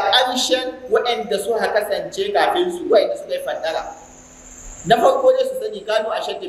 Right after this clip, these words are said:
minhum quwwa. In ƙarfi ne ake magana, da ƙarfi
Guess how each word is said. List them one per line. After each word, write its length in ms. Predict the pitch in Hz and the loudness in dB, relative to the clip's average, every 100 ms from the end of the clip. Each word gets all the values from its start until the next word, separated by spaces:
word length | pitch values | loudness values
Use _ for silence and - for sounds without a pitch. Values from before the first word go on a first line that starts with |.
| 175 | -10
minhum 320 | 180 160 - | -10 -10 -6
quwwa. 320 | 160 151 - - - - - - - | -4 -2 -4 -12 -18 -20 -20 -20 -4
In 240 | 233 247 - | -2 -2 0
ƙarfi 400 | 262 254 254 240 226 | -2 -2 -4 -2 -2
ne 60 | |
ake 320 | 202 202 190 165 | 0 -2 -2 -4
magana, 560 | 156 180 175 135 - | -2 -2 0 -4 -6
da 80 | 165 | -6
ƙarfi 560 | 165 208 226 226 233 | -2 -2 -2 -6 -10